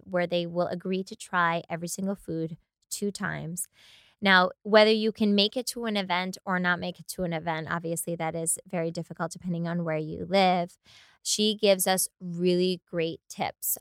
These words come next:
Um, so if you have a picky eater, and even if you don't have a picky eater and you just want to improve, uh, the palate of your child and introduce new foods to them and stuff like that, that she has some really great ideas. So I think you're going to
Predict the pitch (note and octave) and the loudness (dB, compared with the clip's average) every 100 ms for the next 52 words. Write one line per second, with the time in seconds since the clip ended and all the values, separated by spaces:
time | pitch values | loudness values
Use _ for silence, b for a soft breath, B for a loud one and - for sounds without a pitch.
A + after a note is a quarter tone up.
0 | - E3+ E3 E3+ - F#3 - F3+ F3 B3 | -6 -6 -4 -6 -4 -6 -6 -8 0 0
1 | D#4 - A3 F#3 G3+ A#3+ C4+ E4 F#4 G#4 | 0 -4 -12 -10 -8 -6 -8 -8 -8 -6
2 | G4 F4+ C4+ C4 A#3+ F#3+ F#3+ - G3+ G3+ | -4 -2 0 0 0 0 0 -4 -12 -14
3 | - F3+ F3 E3+ - F#3+ G3 F#3+ F#3 - | -8 -4 -2 -2 -2 -2 -2 -2 -4 -4
4 | F#3+ F3+ - F#3+ - G3 F#3+ F#3 - A3 | -8 -8 -8 -8 -6 -4 -4 -6 -4 4
5 | A3+ G#3+ G#3 G3 B B B B - F3+ | 8 8 8 2 B B B B 2 4
6 | F3 F3 F3+ F#3 G3 F#3+ F#3 F3+ E3+ - | 4 2 0 -2 4 4 4 0 -2 2
7 | G3 F#3 F#3 F#3 F3+ F3 F3 F#3 - F#3 | 6 6 6 4 4 2 0 -2 -6 -2
8 | F#3 - F#3 F#3 F3 F3 F3 - E3 E3 | 0 2 2 2 4 4 2 -2 0 2
9 | D#3+ E3 F3 - E3 - E3 F#3+ B B | 0 -2 -4 -2 -4 0 2 2 B B
10 | B B G3 - G3+ G3 F#3 F3+ F3 F3 | B B -2 2 2 4 4 2 -2 0
11 | E3+ D3+ D#3+ F#3 D3 - D#3+ - - E3+ | 2 2 0 -2 -2 -2 -6 -6 -4 -2
12 | E3+ F3+ F3 F#3 F3 E3+ E3+ - G3+ | -2 -2 0 0 0 -2 -2 -4 -6